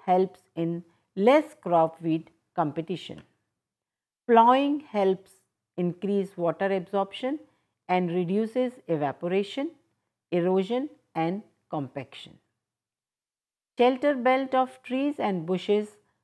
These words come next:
along the edges of agricultural fields slow down the wind speed and reduce evaporation and erosion. Planting of trees, grasses and bushes breaks the force of rain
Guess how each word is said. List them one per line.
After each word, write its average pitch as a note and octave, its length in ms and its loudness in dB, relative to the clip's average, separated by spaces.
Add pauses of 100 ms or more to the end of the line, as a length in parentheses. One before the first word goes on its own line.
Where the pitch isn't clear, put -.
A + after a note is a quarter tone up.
(120)
along A#3+ 420 4
the G#3+ 200 -4
edges E3+ 400 0 (100)
of E3 280 -8
agricultural B3+ 880 -2
fields E3+ 480 -6 (920)
slow C#4 220 4
down F#3 360 0
the F3 120 0
wind E3 280 -4
speed B3 380 -8 (200)
and D#3+ 240 -4
reduce G#3+ 480 -2 (180)
evaporation F3 840 -4 (100)
and C#3+ 260 -8 (140)
erosion. G3+ 500 -4 (880)
Planting B3 480 2
of A#3 300 2
trees, F#3 400 -2 (340)
grasses F3 520 0 (120)
and A3 320 -2
bushes D#3 440 -6 (520)
breaks A#3+ 400 4
the G#3 180 0
force F#3 480 -2 (140)
of D3+ 160 2 (180)
rain F3 420 0